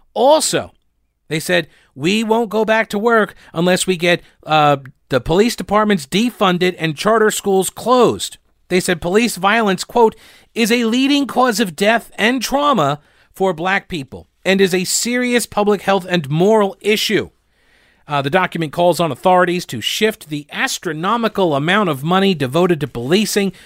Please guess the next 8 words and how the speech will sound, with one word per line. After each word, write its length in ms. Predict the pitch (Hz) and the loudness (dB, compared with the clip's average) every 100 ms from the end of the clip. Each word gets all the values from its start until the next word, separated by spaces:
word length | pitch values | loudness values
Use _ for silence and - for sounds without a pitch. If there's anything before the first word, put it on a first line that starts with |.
| - - | -20 -8
to 160 | 165 - | -8 -2
education 760 | 226 214 240 - 202 175 190 156 | -2 -2 -8 -6 -6 -2 -6 -4
and 220 | 147 - | -6 -4
other 300 | 160 180 185 151 | -2 0 0 -2
essential 640 | - - 180 170 175 165 | -6 0 -2 0 -4 -6
needs, 420 | 135 165 175 160 - - _ | -2 0 0 -2 -10 -20 _
such 240 | - 151 | -4 -2
as 160 | 151 | -2